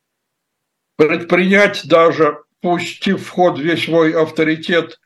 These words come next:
все возможное для того, чтобы отменить эти приказы – Германия окончательно потеряет свою честь. А это будет давать себя знать на протяжении сотен лет.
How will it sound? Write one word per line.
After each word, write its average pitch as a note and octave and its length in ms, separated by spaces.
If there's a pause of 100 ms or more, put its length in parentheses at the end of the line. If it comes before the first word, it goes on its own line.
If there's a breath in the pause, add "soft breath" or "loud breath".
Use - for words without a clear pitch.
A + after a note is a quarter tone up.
(180)
все G3 260
возможное C#3+ 800
для C#3+ 160
того, E3 240
чтобы D3+ 260
отменить E3 560
эти C#3+ 260
приказы – C3+ 760 (1160)
Германия F3 640
окончательно E3+ 680
потеряет D3+ 680
свою C#3+ 300
честь. - 520 (1040)
А C#3 120
это G3 260
будет D#3 420
давать D3+ 340
себя D3 300
знать E3+ 320
на D3+ 80
протяжении C#3+ 680
сотен C#3 440
лет. A#2+ 240